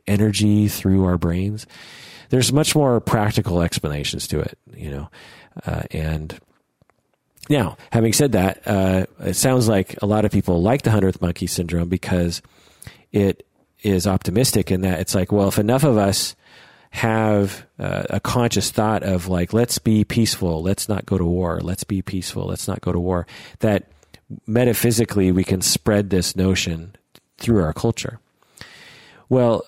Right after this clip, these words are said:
what I'll say is, is that's probably not gonna happen according to the way I see the world. But can you change our society by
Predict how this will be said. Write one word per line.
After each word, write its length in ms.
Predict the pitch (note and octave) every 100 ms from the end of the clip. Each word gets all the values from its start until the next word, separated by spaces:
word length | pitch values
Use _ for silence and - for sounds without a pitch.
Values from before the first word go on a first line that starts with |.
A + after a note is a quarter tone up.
| _ _
what 180 | A#2+ A#2
I'll 100 | A2+
say 300 | - D#3+ C#3+
is, 160 | G#2+
is 260 | G#2 F#2 - -
that's 260 | A2 G#2 -
probably 540 | - - C#3 A#2+ G#2
not 160 | F#2+ F#2
gonna 180 | F2
happen 580 | F2 C3 C#3 F2 F2 G#2 -
according 400 | - G#2 F2+ F2
to 380 | - F2+ E2+ E2
the 120 | F2+
way 360 | E2+ F#2 F2 D#2
I 380 | G2 G#2 A2
see 220 | G#2+ - D#2+
the 100 | D2+
world. 340 | D2 D#2 G2 _ _ _ - -
But 280 | A#2 G#2 - _ - _ _ _ _
can 380 | - C#3 C#3 C3
you 220 | A#2+ G#2+
change 540 | - - B2+ A#2 G2 -
our 140 | F#2+
society 800 | F#2 F2+ - G#2+ C#3+ F#2+ D#2+ A#2+ C3 _
by 600 | G#2 F#2+ F#2 F#2 F2+ -